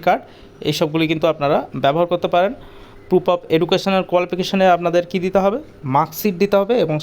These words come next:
সার্টিফিকেট দিতে হবে ক্লাস টেনের উচ্চ মাধ্যমিকের এবং গ্র্যাজুয়েশনের। proof of working experience দিতে হবে, সেটিও কিন্তু আপনাদের পিডিএফে আপলোড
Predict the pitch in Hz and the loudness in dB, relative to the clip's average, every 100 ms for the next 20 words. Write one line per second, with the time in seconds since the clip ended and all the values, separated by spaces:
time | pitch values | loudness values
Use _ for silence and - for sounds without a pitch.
0 | - 151 - 185 196 185 196 202 208 302 | -4 -4 -2 -2 -2 -2 0 0 0 -6
1 | - - - - 139 143 - 165 196 240 | -10 -20 -12 -2 -2 0 0 2 2 0
2 | - - - - 151 196 180 185 196 226 | -4 -18 -10 -6 -2 -2 -2 -2 0 0
3 | 311 - - - - 160 160 147 127 131 | -2 -8 -20 -14 -2 0 0 -4 -6 0
4 | 151 175 196 202 214 311 - - - - | 2 2 0 0 -4 -4 -10 -20 -20 -10
5 | - 180 190 180 147 170 220 208 196 - | -2 0 0 0 0 0 0 0 -2 0
6 | 214 208 202 202 196 208 311 - 160 160 | -2 0 -4 -4 -2 -2 -4 -4 -2 -2
7 | 156 170 208 147 143 147 202 - - - | -2 0 0 0 -4 -4 -6 -8 -20 -6
8 | 170 160 175 175 330 - 160 120 | -2 0 0 0 -4 -2 0 0